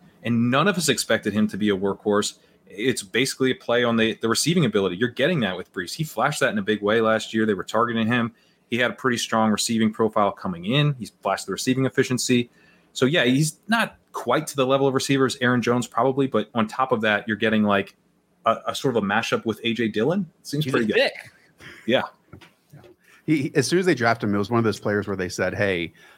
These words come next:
Speaker 3: eleven, twelve play drives are really difficult, so why not get a guy that can take it forty, fifty, sixty
Speaker 1: Mm-hmm.
Speaker 3: yards?" And that's exactly what Breece Hall, and probably why they got Izzy too, because if you give him those lanes, those alleys on the outside, that's his strength. It's not running up the middle. Okay,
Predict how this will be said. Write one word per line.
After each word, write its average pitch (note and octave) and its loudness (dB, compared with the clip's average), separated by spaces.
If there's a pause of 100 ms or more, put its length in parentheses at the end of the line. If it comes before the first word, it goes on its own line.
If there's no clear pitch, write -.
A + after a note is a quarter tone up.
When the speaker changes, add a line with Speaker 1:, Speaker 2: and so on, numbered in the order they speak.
(140)
Speaker 3:
eleven, A#2 2
twelve A2 2
play A2+ 2
drives G2+ 2
are F#2 -4
really G2+ -2
difficult, B2 -2
so - -2
why G#2 2
not G#2 0
get G#2 0
a G#2 -4
guy F#2+ 0
that F#2+ -4
can F#2+ -8
take F#2 -4
it E2+ -6
forty, F2+ -4
fifty, E2+ -4
sixty - -6
Speaker 1:
Mm-hmm. - -2
Speaker 3:
yards?" F#2 -2
And - -12
that's G#2 -4
exactly G2 -4
what F2+ -4
Breece F#2 -8
Hall, B2 -6
and D3+ -4 (220)
probably C#3 -2
why B2 0
they A2+ 0
got A2+ 0
Izzy G#2+ -2
too, A2 0
because G2 -4
if G2+ -8
you G#2 -2
give G#2 -2
him G2+ 0
those F#2+ -2
lanes, G2 -2
those F#2 -6
alleys G2+ -2
on F#2 -6
the F2+ -4
outside, F#2+ 0 (280)
that's A2+ -2
his - -10
strength. F2 -8
It's F2 -10
not G#2 0
running F2+ 0
up - -12
the E2+ -8
middle. - -12 (160)
Okay, C#3 0